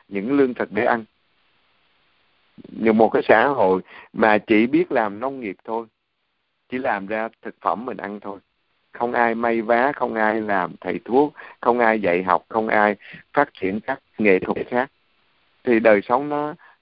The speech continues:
rất là buồn, chỉ làm sao có đủ ăn thôi. À,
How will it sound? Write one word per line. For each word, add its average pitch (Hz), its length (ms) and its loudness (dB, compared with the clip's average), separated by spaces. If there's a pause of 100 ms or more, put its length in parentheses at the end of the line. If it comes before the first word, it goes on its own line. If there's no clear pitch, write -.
rất 175 200 0
là 113 100 4
buồn, 92 260 -2 (1040)
chỉ 113 160 0 (560)
làm 104 320 2
sao 120 260 -2
có 139 160 -4
đủ 120 160 -4
ăn 110 220 -6
thôi. 95 180 -14 (720)
À, 82 180 -14